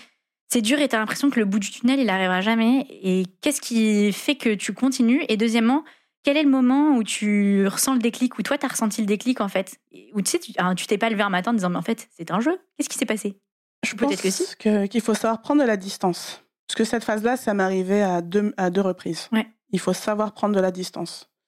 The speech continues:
Speaker 2: Il faut savoir aussi se poser les questions.
Speaker 1: Hmm.
Speaker 2: Exact.
Speaker 1: Il me semble qu'il y a un épisode de Radio Jab. <laughs> Non, mais je rigole, mais en, en fait, euh, blague à part,
Speaker 2: Ouais.
Speaker 1: euh, ça veut dire quoi, se poser les questions ?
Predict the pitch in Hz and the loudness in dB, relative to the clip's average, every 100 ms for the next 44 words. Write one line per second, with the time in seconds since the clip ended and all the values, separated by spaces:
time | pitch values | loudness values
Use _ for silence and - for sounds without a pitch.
0 | _ _ _ _ _ _ - 220 247 247 | _ _ _ _ _ _ -4 0 0 0
1 | 240 262 262 - 277 - 233 214 202 202 | 0 0 0 -2 -2 0 2 4 6 4
2 | 196 - 220 226 233 226 208 - 185 _ | 2 0 0 2 2 0 -2 -4 -10 _
3 | _ _ _ _ _ _ - 320 311 247 | _ _ _ _ _ _ -4 0 2 4
4 | 208 185 175 - 196 185 165 _ _ 196 | 2 0 -2 0 -2 0 -6 _ _ -16
5 | 349 294 190 175 170 185 185 190 180 175 | -4 -2 -2 -2 -2 -2 -2 0 -2 -2
6 | 190 220 262 311 254 - - - 294 302 | 0 -2 0 -2 -2 -2 -2 -2 -2 0
7 | 262 311 285 285 320 302 240 - 214 226 | 0 0 0 0 0 0 0 -2 -2 0
8 | 269 269 226 208 - - 208 254 247 247 | -2 0 0 0 -6 -6 -2 0 0 0
9 | 262 285 294 294 - _ 220 208 202 202 | 0 0 0 -2 -4 _ 0 0 2 0
10 | 196 254 233 214 - 202 214 - - - | 0 0 0 0 0 -2 -2 -10 -6 -2
11 | 185 214 196 190 185 175 - | 0 0 0 -2 -2 -4 -6